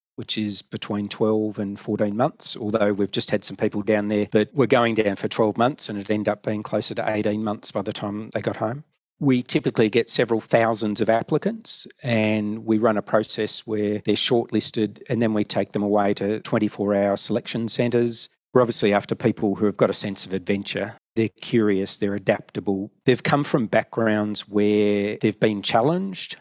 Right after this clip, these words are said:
and that might be in a variety of environments. They might have worked in a remote cattle station or worked in Africa. They're used to working in small group settings. Quite often we find interesting people who they've actually had failures or challenges that they've had to deal with and they've bounced back.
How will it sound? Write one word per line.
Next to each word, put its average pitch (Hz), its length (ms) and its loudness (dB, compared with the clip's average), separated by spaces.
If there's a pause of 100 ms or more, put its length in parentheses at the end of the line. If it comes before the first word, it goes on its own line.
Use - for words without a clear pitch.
and 104 260 -2
that 120 220 2
might 110 160 2
be 113 80 2
in 101 60 -2
a 101 40 -6
variety 110 460 4
of 98 80 -4
environments. 110 560 -2
They 117 100 -2
might 104 180 0
have 101 140 -4
worked 104 260 -2
in 104 120 -2
a 101 180 -2
remote 113 320 0
cattle 113 300 0
station 101 760 -4
or 104 300 -2
worked 113 280 0
in 104 120 0
Africa. 110 580 0 (460)
They're 107 260 2
used 120 320 -2
to 113 60 -2
working 104 360 0
in 101 120 -2
small 113 420 0
group 113 340 0
settings. 113 920 -2 (180)
Quite 135 160 6
often 120 240 0
we 110 80 2
find 113 300 0
interesting 117 460 -4
people 110 380 -4
who 107 500 0
they've 127 140 2
actually 110 480 0
had 127 240 2
failures 120 540 4
or 107 100 2
challenges 113 600 0
that - 180 -6
they've 113 160 0
had 131 180 0
to 117 100 -6
deal 120 200 4
with 117 240 2
and 110 160 -2
they've 107 240 -4
bounced 117 340 0
back. 156 340 0